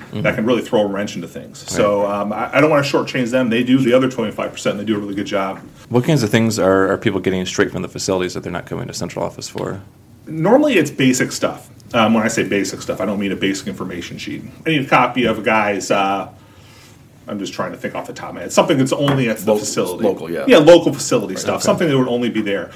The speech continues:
Speaker 2: They'll process it at the facility rather than here.
Speaker 1: Mm-hmm.
Speaker 2: But anytime something gets complicated, um, anytime, for example, if it's a media request,
Speaker 1: Right.
Speaker 2: um,
Speaker 1: Those come up to
Speaker 2: or,
Speaker 1: central.
Speaker 2: yep, they'll come up, or may-, a lot of times, um, you know, employee requests, things like that. We'll handle those at central office,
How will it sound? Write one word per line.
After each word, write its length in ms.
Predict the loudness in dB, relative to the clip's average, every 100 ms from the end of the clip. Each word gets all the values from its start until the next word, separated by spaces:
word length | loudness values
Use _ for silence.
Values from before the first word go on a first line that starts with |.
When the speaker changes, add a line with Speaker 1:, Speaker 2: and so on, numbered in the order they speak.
| -4
Speaker 2:
They'll 100 | -2
process 400 | 2 2 2 -4
it 120 | -4
at 180 | -6 -6
the 80 | -10
facility 420 | -12 -6 -4 -4
rather 240 | -4 -4 -8
than 100 | -12
here. 260 | -14 -16 -16
Speaker 1:
Mm-hmm. 320 | -10 -8 -4
Speaker 2:
But 140 | 0
anytime 460 | 2 2 2 0 2
something 320 | 0 0 0
gets 160 | -2 -4
complicated, 880 | -2 -2 -2 -2 2 2 2 -2 -8 -20 -20 -12
um, 180 | -10 -4
anytime, 540 | -2 0 0 0 0 -2
for 80 | -2
example, 320 | -2 -2 -4
if 40 |
it's 100 | -4
a 40 | -2
media 260 | -2 0 0
request, 720 | -2 0 0 0 -4 -10 -14 -8
Speaker 1:
Right. 140 | -6
Speaker 2:
um, 380 | -6 -8 -8 -4
Speaker 1:
Those 160 | -4 -4
come 180 | -8
up 200 | -10 -12 -8
to 60 |
Speaker 2:
or, 20 |
Speaker 1:
central. 180 | -4 2
Speaker 2:
yep, 180 | 4 4
they'll 200 | 2 0
come 140 | 2 4
up, 140 | 4
or 180 | 6 6
may-, 360 | 6 0 0 -2
a 60 |
lot 140 | 0 0
of 60 | -2
times, 160 | -4
um, 180 | -4 -6
you 100 | -6
know, 120 | -4 -6
employee 300 | -2 0 0
requests, 380 | -2 -4 -6 -4
things 160 | -6
like 100 | -6 -6
that. 140 | -4
We'll 100 | -4
handle 240 | -4 -6 -6
those 180 | -8 -10
at 60 |
central 360 | -14 -16 -16 -18
office, 400 | -18 -20 -20